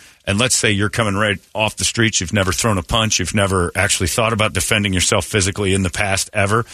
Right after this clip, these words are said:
Three hours time, you'll be walking out of there going, "What am I capable of? I need to know." That's what they teach you there, that you gotta open that door yourself. And once you do, man, it is a new world for you, and it is awesome. You're getting great shape doing it, too.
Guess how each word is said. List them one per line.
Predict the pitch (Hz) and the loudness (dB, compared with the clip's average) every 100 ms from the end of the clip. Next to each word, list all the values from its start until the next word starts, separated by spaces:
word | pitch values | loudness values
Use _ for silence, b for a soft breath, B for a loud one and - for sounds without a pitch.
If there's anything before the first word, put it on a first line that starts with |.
| B B B B | B B B B
Three | - 160 156 | -2 2 2
hours | 123 104 | 2 -2
time, | 123 107 92 | -2 0 0
you'll | 104 | 0
be | 107 | 2
walking | 98 87 98 | 2 0 0
out | 90 | 0
of | 90 | 0
there | 82 | 0
going, | 82 76 82 | 0 0 0
"What | 110 | 0
am | 98 | 0
I | 90 | -2
capable | 85 95 90 73 73 | -2 -2 -2 -4 -4
of? | 69 73 | -4 -2
I | 82 | 0
need | 87 95 90 | 2 0 0
to | 85 | -2
know." | 85 80 - | -4 -4 -4
That's | 104 110 - | -2 0 -2
what | |
they | - 92 | -2 -2
teach | - 92 | 0 0
you | 85 | -2
there, | 76 69 B B B | -2 -6 B B B
that | 98 90 | -4 -2
you | 117 | 0
gotta | 101 80 | 0 0
open | 98 101 95 | 0 0 0
that | 90 85 | -2 0
door | 98 95 | 0 0
yourself. | 78 71 - 95 - | 0 -2 0 0 0
And | 85 | 0
once | 98 - | 0 -2
you | 87 | -2
do, | 87 95 98 | 0 0 0
man, | 82 90 95 101 87 82 - - b b b b b b _ | -2 -2 0 0 0 -4 -10 -20 b b b b b b _
it | 95 90 | -4 0
is | 85 80 | 0 0
a | 78 | 0
new | 82 104 120 | 0 0 0
world | 117 98 78 | 0 0 -2
for | - 80 | -4 -4
you, | 73 | -4
and | 62 82 | -4 -4
it | 82 | -2
is | 78 | -2
awesome. | 78 80 80 - | -2 0 -2 -4
You're | 78 | -6
getting | 98 90 | -4 -2
great | 104 98 | -2 0
shape | - 90 | 0 -2
doing | - 95 | -2 -2
it, | 80 - | -2 -2
too. | 110 82 | 0 -2